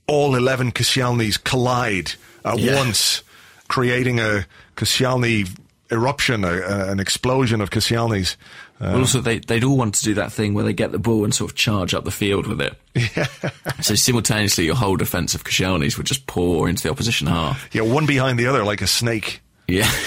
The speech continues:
Speaker 2: <laughs> Be even more exposed to the
Speaker 1: Mm.
Speaker 2: counter-attack than the current Arsenal team.
Speaker 1: Yeah.
Speaker 2: Um,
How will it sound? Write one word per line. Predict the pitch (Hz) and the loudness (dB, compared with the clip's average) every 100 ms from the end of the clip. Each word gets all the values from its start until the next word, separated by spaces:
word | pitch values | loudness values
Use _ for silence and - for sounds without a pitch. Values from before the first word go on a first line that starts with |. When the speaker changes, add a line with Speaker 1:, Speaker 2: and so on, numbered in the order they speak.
| - - | -6 -6
Speaker 2:
<laughs> | - - - - | -6 -6 -10 -4
Be | 101 | 0
even | 110 101 95 | 2 2 2
more | 95 92 73 | 2 2 0
exposed | - 73 78 73 | -2 -2 -2 -2
to | - | 0
the | 123 | 2
Speaker 1:
Mm. | |
Speaker 2:
counter-attack | 123 - - - 76 - | 2 0 -2 -4 -4 -2
than | 76 | -4
the | - | -2
current | - 87 60 | -2 -2 -2
Arsenal | 87 - 71 | -2 -2 -4
team. | - 73 95 | -4 -6 -4
Speaker 1:
Yeah. | 104 120 117 78 - - - - - | 0 0 0 -2 -10 -18 -20 -12 -6
Speaker 2:
Um, | 92 90 90 | -4 -4 -6